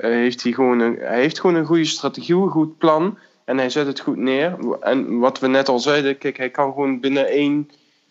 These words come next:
kleine aanpassing kan hij gaan schakelen van meer aanvallend naar of behouden. Of weet je wat, dat, je hebt gewoon veel meer keuzes.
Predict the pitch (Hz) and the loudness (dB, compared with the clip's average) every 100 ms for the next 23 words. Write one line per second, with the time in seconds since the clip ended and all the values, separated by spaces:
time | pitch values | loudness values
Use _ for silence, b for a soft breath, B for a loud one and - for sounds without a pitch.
0 | b _ _ - 160 151 147 120 156 156 | b _ _ -2 2 2 2 2 0 0
1 | 143 - 131 127 135 135 131 127 123 123 | -4 -4 -8 -4 -2 -2 -2 -2 -4 -2
2 | 156 147 151 139 120 123 131 127 123 131 | -2 0 -2 -6 -4 -4 -2 -2 -2 -2
3 | 131 120 127 - - 143 - - _ _ | -2 -4 -6 -6 -4 -6 -6 -20 _ _
4 | _ - - 120 135 135 120 117 - 123 | _ -10 -4 0 2 0 -2 -4 -6 -4
5 | 139 139 139 131 127 - 123 135 156 - | -6 -2 -2 -4 -6 -6 -2 0 0 0
6 | 165 147 - 170 180 170 160 151 175 170 | -2 0 2 2 4 4 2 2 2 4
7 | 139 101 - | 2 -2 -4